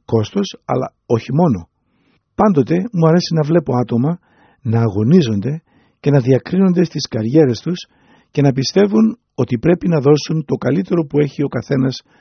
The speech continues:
στον τομέα του. Αλλά υπάρχει, βλέπετε,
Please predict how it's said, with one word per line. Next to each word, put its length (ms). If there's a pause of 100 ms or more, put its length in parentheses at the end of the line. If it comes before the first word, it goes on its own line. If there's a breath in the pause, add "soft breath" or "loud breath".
(140)
στον 240
τομέα 360
του. 260 (920)
Αλλά 180
υπάρχει, 380
βλέπετε, 400